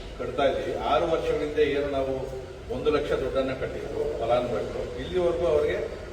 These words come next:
ಬಹಳ ಜನ ಮನೆಗಳನ್ನೇ ಅಲಾಟ್ ಮಾಡಿಲ್ಲ, ಅಂದ್ರೆ ಮನೆ ಫಿನಿಶ್ ಆಗಿಲ್ಲ. ಮತ್ತೆ ಇನ್ನೊಂದು ಕಾನೂನು ಏನ್ ಹೇಳ್ತದೆ, ಮೂರು ಲಕ್ಷ ರೂಪಾಯಿ ಆದಾಯ ಇರಬೇಕು. ಜೊತೆಯಲ್ಲಿ ಬೆಂಗಳೂರು ನಗರ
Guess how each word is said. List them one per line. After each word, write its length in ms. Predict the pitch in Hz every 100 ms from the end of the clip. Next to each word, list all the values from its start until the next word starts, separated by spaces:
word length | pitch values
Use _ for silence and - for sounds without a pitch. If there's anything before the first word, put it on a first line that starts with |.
| -
ಬಹಳ 220 | 123 151
ಜನ 400 | 147 147 113 117
ಮನೆಗಳನ್ನೇ 400 | 120 135 143 143
ಅಲಾಟ್ 320 | 135 123 123
ಮಾಡಿಲ್ಲ, 220 | - 117 117
ಅಂದ್ರೆ 180 | -
ಮನೆ 160 | 123 175
ಫಿನಿಶ್ 400 | - - 185 -
ಆಗಿಲ್ಲ. 320 | 160 147 139 - - - - - - - - -
ಮತ್ತೆ 160 | -
ಇನ್ನೊಂದು 420 | 160 160 180 175
ಕಾನೂನು 380 | - - 170 165
ಏನ್ 100 | 156
ಹೇಳ್ತದೆ, 720 | 151 151 147 - - - - - - - - - - -
ಮೂರು 280 | 160 180 165
ಲಕ್ಷ 180 | -
ರೂಪಾಯಿ 420 | 151 - 165 175 120
ಆದಾಯ 320 | 120 135 131
ಇರಬೇಕು. 560 | 127 - - - - - - - - - - -
ಜೊತೆಯಲ್ಲಿ 460 | 170 175 175 175
ಬೆಂಗಳೂರು 440 | 139 151 202 226 196
ನಗರ 200 | 151